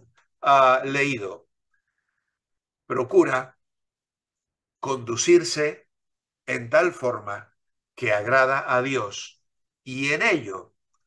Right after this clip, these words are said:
abunda más y más.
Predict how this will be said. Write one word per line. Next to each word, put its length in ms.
abunda 760
más 760
y 140
más. 580